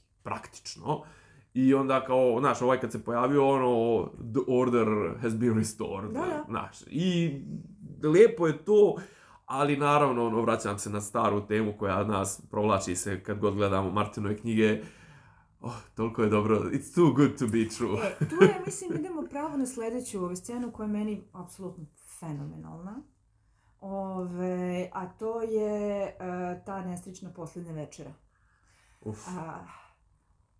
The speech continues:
Speaker 2: mislim da je to možda jedna od najboljih scena u ukupnom
Speaker 1: U
Speaker 2: Game of
Speaker 1: svijetu,
Speaker 2: Thrones, u
Speaker 1: da.
Speaker 2: svijetu, zato što je napravljena sa retko iskrenom emocijom, da ti vidiš da čak, e, da su se ti ljudi posljednji put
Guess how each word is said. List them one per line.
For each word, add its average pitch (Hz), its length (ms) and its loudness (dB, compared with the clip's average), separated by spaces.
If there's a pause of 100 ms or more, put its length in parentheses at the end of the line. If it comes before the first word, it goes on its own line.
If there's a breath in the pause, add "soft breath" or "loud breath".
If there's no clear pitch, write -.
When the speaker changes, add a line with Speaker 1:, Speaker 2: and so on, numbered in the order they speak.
(160)
Speaker 2:
mislim 311 420 -2
da 285 60 -4
je 269 120 -6
to 311 120 -4
možda 277 280 -2
jedna 262 180 0
od 247 60 -2
najboljih 240 360 -4
scena 214 340 -6
u 185 500 -10 (340)
ukupnom 202 500 -10
Speaker 1:
U 160 120 -12
Speaker 2:
Game 190 160 -6
of 190 60 -4
Speaker 1:
svijetu, 120 260 4
Speaker 2:
Thrones, - 240 -4
u - 20 -6
Speaker 1:
da. - 80 -8
Speaker 2:
svijetu, 110 720 -4
zato 185 280 -8
što - 180 -10
je 208 340 -4 (300 loud breath)
napravljena 294 800 -4
sa 214 280 -4
retko 330 540 -6 (120)
iskrenom 240 640 -8
emocijom, 214 800 -8
da 202 140 -6
ti 262 220 -6
vidiš 285 240 -4
da 233 140 -12
čak, 311 180 -8 (280)
e, - 380 -10 (320)
da 214 60 -12
su 208 140 -12
se 226 120 -6
ti 339 180 -8
ljudi 339 360 -2 (300)
posljednji 370 600 -2
put 294 260 -4